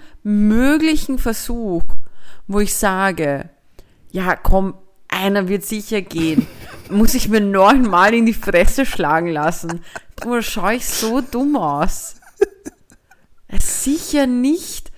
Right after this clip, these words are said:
Speaker 2: Ich würd's
Speaker 1: Scheiß
Speaker 2: safe
Speaker 1: auf die
Speaker 2: machen.
Speaker 1: Mille. Ich hab dir,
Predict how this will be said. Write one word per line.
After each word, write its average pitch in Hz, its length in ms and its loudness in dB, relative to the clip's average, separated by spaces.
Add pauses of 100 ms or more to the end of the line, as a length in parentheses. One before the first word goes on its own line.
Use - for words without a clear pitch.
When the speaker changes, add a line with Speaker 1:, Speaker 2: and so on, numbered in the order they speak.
Speaker 2:
Ich - 160 -18
würd's - 160 -10
Speaker 1:
Scheiß 226 320 0
Speaker 2:
safe 339 100 0
Speaker 1:
auf - 60 -14
die 294 120 0
Speaker 2:
machen. 254 160 0
Speaker 1:
Mille. 262 600 0 (2000)
Ich 208 180 -2
hab 226 160 -2
dir, 233 140 0